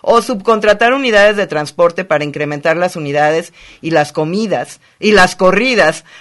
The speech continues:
para permitir y controlar que solo vaya con un número de personas que permitan la sana distancia. ¿No es eso lo que se esperaría como respuesta a una pandemia mortal? Bueno, este es el pensamiento de Ricardo Neri.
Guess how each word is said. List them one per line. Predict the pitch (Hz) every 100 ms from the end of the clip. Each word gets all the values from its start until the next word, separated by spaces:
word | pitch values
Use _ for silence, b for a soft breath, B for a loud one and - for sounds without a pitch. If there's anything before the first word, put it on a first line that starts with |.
| B
para | 185 180
permitir | 185 190 196 196 220
y | 233
controlar | 214 175 165 170 185 -
que | 180 170
solo | 202 226 214
vaya | 185 190 196
con | 175 160
un | 180
número | 185 196 180
de | 147
personas | 139 139 139 180 170 156 -
que | 143
permitan | 160 160 185 190 196 190
la | 147
sana | 160 151 151
distancia. | 131 - 135 131 160 202 b b b
¿No | - 220 254
es | 254 254
eso | 220 220 202 156 -
lo | 160 151
que | 156
se | 143 147 135
esperaría | 135 139 135 131 170 165
como | 139 131
respuesta | 123 123 143 143 151 139 -
a | 139
una | 151 156 160
pandemia | 135 131 143 143 147
mortal? | 139 113 131 180 B B B
Bueno, | 151 151 120 -
este | 185 196 208
es | 190
el | 143
pensamiento | 135 131 139 151 143 156
de | 143
Ricardo | 127 123 - 139 135 135 139
Neri. | 202 202 160 202